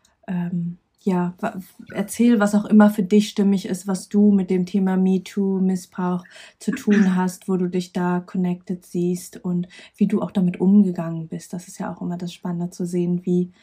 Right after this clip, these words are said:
Speaker 1: auch wenn du auf dem
Speaker 2: Ja.
Speaker 1: Weg bist, ne, ich meine, fertig sind wir nie, ja, aber du
Speaker 2: Ja.
Speaker 1: bist auf dem Weg und du machst jetzt schon anderen Mut und das ist so, so cool, ja. Also wie, wie bist du von der Bibi, die ja Unsägliches erlebt hat,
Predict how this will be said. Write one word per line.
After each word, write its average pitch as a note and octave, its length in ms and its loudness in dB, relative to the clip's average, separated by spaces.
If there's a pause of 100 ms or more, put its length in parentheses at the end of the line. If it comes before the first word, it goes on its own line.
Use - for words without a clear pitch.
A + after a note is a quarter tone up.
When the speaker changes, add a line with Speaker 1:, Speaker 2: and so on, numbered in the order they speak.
(360)
Speaker 1:
auch F#3 200 -4
wenn G3 180 8
du G#3 100 4
auf F#3 140 -2
dem G3+ 80 4
Speaker 2:
Ja. F#3 60 2
Speaker 1:
Weg G#3 340 4
bist, A#3+ 340 0
ne, F#3+ 240 0
ich G3 160 -8
meine, F#3 220 -2 (240)
fertig G#3 420 2
sind F#3+ 240 0
wir F#3+ 140 4
nie, G#3+ 460 6 (300)
ja, F#3+ 180 -2
aber F#3+ 200 -2
du G3 120 0
Speaker 2:
Ja. G3 40 0
Speaker 1:
bist G3+ 240 2
auf G3+ 120 2
dem G3 140 4
Weg G3 400 4
und F3+ 220 -2
du G3 100 -4
machst F3+ 300 0
jetzt F#3+ 260 -2
schon G3+ 160 -2
anderen F#3 380 0
Mut F#3+ 300 2
und F3+ 120 -6
das F3+ 140 -2
ist F#3+ 140 -4
so, F#3+ 200 0
so F#3+ 220 -2 (160)
cool, F#3+ 200 2
ja. E3+ 240 -2
Also F3+ 260 -4
wie, G3 260 0 (260)
wie G#3 120 2
bist G#3 260 0
du G#3 60 2
von F#3+ 240 -2
der F#3 180 -2
Bibi, G3+ 680 2
die F#3+ 320 -2 (600)
ja F#3 300 4 (100)
Unsägliches A3 880 4
erlebt G3 440 0
hat, F3 380 -6